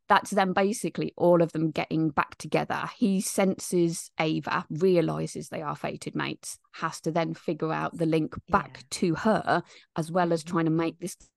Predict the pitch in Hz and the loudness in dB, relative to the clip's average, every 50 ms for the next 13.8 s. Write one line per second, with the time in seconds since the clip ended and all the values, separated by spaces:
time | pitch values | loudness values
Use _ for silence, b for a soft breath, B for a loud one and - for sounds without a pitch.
0 | _ - - 175 175 165 - - - - - 160 156 160 165 160 B B B B | _ -12 -6 -2 -2 -2 -2 -4 -8 -8 -6 -4 -2 -2 -4 -6 B B B B
1 | B B B B B - 170 180 175 160 143 - 151 - - - - 196 180 - | B B B B B -4 0 0 0 0 0 -4 -6 -4 -4 0 2 2 4 4
2 | 170 180 180 180 b b b b b b _ - - - 165 156 151 147 - 165 | 4 4 4 2 b b b b b b _ -4 0 2 2 2 2 2 0 -2
3 | 156 - 180 175 175 180 180 170 160 - 160 165 160 156 - - - _ - - | -2 0 0 0 2 2 2 0 0 -2 -2 -2 -2 -2 -4 -6 -8 _ -10 -6
4 | 165 170 - - 170 165 160 - - - - - - 170 160 160 156 156 156 160 | -6 -4 -2 0 2 2 2 0 -2 -4 -6 -4 -4 -2 -2 -2 -2 -2 -2 -2
5 | 160 156 147 151 - - 165 156 160 156 147 139 151 156 175 - - 190 - - | 0 0 -2 -2 -2 -2 -2 -2 -2 -2 -4 -2 -2 0 0 -2 -4 -6 -12 -14
6 | - - - - - - b b b b b b 208 170 160 160 160 160 156 170 | -18 -18 -18 -20 -20 -20 b b b b b b -16 -14 -12 -12 -10 -2 0 2
7 | 175 180 165 165 - 170 - - 196 165 156 180 - - 208 175 165 165 160 165 | 4 6 4 4 4 2 0 0 0 0 0 0 -2 -2 -2 -2 0 0 2 6
8 | 170 165 165 160 160 156 151 156 180 - - - 208 170 247 - - 165 - - | 8 8 8 8 6 2 0 0 -2 -2 0 0 2 2 2 0 -2 -6 -6 -4
9 | - 165 156 156 - - 170 180 - - - - 156 170 175 165 190 - B B | -2 -2 -2 -2 0 -2 -2 -2 -4 -8 -4 -2 0 0 0 -2 -4 -8 B B
10 | B B B B B B _ - 202 196 208 - - 254 240 247 - - - 220 | B B B B B B _ 0 0 0 0 -2 0 0 0 0 0 0 0 0
11 | 196 190 190 180 190 202 196 180 190 202 - - 170 - 170 - - 165 - - | 2 2 2 2 4 6 6 6 6 4 0 -4 -4 -2 -4 -4 -2 -4 -4 -2
12 | 170 165 165 156 - - 165 170 - - _ - 190 175 202 - - - 208 208 | 0 0 0 0 0 0 0 0 0 -2 _ -4 -4 -4 -4 -4 -4 -2 -2 -2
13 | - - - - - - 208 190 190 185 190 214 233 226 - - | -2 -2 -6 -8 -6 -4 -4 -2 0 0 0 0 0 -2 -6 -12